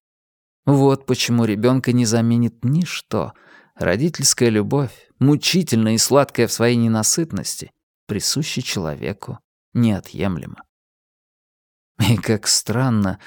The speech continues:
что полное имя Пип — Пьюрити, безгрешность. В резюме она назвалась Пип Тайлер, но Лейла просмотрела и приложение к ее диплому. Имя показалось Лейле уместным,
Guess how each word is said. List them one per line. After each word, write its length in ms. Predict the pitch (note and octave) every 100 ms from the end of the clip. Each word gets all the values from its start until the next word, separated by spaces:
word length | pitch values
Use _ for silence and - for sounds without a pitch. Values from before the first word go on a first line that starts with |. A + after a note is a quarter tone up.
| - -
что 300 | - - B2
полное 520 | - B2+ C3 B2 B2+
имя 180 | D3 C#3+
Пип — 360 | - F#2 - - _ _ _
Пьюрити, 680 | - D3 E3 G2 - - G2+ _ _ _ _ _ _
безгрешность. 1160 | A2+ A#2 A2 F#2+ G#2 B2+ A2 - - - - - _ _ - - - -
В 100 | G#2
резюме 440 | A#2 C#3+ F#3 G3+ F#3+
она 140 | E3+
назвалась 520 | D#3+ D3+ D3 D3+ C#3
Пип 300 | - C#3 -
Тайлер, 480 | - A#2 A#2 A2+ G#2
но 220 | A#2 A#2+
Лейла 280 | C3+ E3+ E3
просмотрела 800 | D#3+ C#3 - A2+ A2 G#2+ A#2+ C#3+
и 220 | - F#3
приложение 800 | D#3+ E3 D3+ C3 G#2 A2 A#2+ A#2+
к 80 | -
ее 260 | G#2 F#2+ F#2
диплому. 600 | F2+ - C2+ A1 A#1+ - _ _ _ _ _ _ _ -
Имя 280 | F3+ G#3+
показалось 600 | A3 G#3 F#3 C#3+ E3+ E3+ D3
Лейле 300 | D3+ D#3 D#3+
уместным, 640 | D#3+ A#2+ A2+ - A2